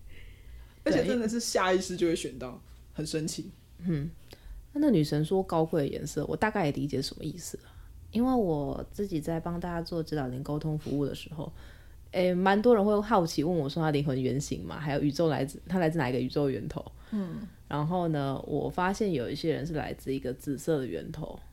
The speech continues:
Speaker 2: 然后那样子的灵魂呢，他们都会是灵魂里面的 leader，就是，呃，因为在灵界没有那种高低贵贱嘛，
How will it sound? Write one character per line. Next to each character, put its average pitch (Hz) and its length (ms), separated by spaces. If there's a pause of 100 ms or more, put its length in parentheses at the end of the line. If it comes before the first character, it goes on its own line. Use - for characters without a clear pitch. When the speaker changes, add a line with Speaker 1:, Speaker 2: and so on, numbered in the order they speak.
(960)
Speaker 2:
然 160 140
后 170 440
那 220 200
样 233 240
子 156 140
的 139 160
灵 147 260
魂 - 200
呢， - 220 (800)
他 220 180
们 202 240
都 165 140
会 175 140
是 165 160
灵 147 120
魂 147 140
里 131 60
面 135 140
的 131 120
leader， 131 380 (480)
就 190 100
是， 185 320 (640)
呃， 160 240
因 240 100
为 262 80
在 240 220 (160)
灵 175 180
界 196 200
没 180 120
有 170 120
那 165 80
种 135 280
高 151 160
低 156 160
贵 139 200
贱 120 220
嘛， - 180